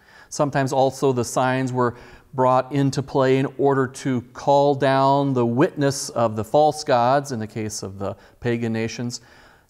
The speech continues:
to witness the proceedings of the covenant, or in the case of Israel, to bring into play the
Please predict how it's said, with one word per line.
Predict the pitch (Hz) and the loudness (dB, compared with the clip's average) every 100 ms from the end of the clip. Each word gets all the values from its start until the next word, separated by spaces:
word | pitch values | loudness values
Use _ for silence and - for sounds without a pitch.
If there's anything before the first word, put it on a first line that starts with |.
| _ | _
to | - 113 | -6 0
witness | 131 156 139 127 | 2 2 0 -2
the | - | -2
proceedings | 131 120 - 135 127 123 | -4 -4 -2 0 0 0
of | 120 | -2
the | 113 | -2
covenant, | 131 123 131 131 | -2 -2 -2 2
or | 143 147 | 4 4
in | 139 | 2
the | |
case | 135 143 127 - | -2 -2 -2 -4
of | 107 127 | -4 2
Israel, | 175 143 147 139 131 - - - - | 2 2 2 2 2 -2 -18 -20 -12
to | - | -6
bring | 123 127 143 160 175 170 170 | -2 2 4 4 2 2 0
into | 156 156 156 | 0 0 0
play | 147 - 139 131 117 110 | -4 0 2 2 2 0
the | 104 110 107 | -2 -4 -4